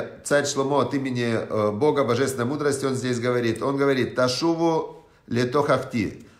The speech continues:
Он говорит: «Вернитесь, вернитесь к моим», э, тохаха — это увещевание. Это то, что мы щас, э, читаем и понимаем.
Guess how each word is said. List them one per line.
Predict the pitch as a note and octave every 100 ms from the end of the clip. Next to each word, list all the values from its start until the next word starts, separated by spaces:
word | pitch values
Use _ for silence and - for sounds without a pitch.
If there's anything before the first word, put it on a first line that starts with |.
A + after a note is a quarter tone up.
| - -
Он | C3+ D#3
говорит: | D#3+ E3 D3+ -
«Вернитесь, | B2 C#3 C#3+ D#3+ E3+ E3 E3 D#3+ D3+ - - -
вернитесь | A2 B2+ C3+ D#3+ D#3 D3 -
к | - C#3+ C#3+ C#3+ -
моим», | A2+ A#2+ C#3 C#3 C3+
э, | A2 G#2 G#2
тохаха — | B2+ B2+ B2+ D3 D3 C3+
это | C3 B2 B2
увещевание. | B2+ B2+ A#2 A#2 B2+ A2+ G#2+ G#2+ B2+ C#3 D3 - - _ -
Это | C#3+ D3+
то, | E3 D#3+
что | D3+
мы | C#3+ C#3+
щас, | C#3 C3 B2 - - -
э, | A2+ A2+ A2+ -
читаем | - C3 D3 F3 F3 D#3+ C3+
и | C3+
понимаем. | A#2+ B2+ B2 C3 F3 F3 B2+